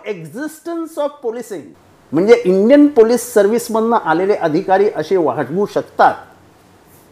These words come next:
त्याच्यावर माझा विश्वासच नाही. पण एक मान्य केलं पाहिजे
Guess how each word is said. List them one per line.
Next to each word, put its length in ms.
त्याच्यावर 300
माझा 240
विश्वासच 560
नाही. 220
पण 140
एक 160
मान्य 300
केलं 200
पाहिजे 300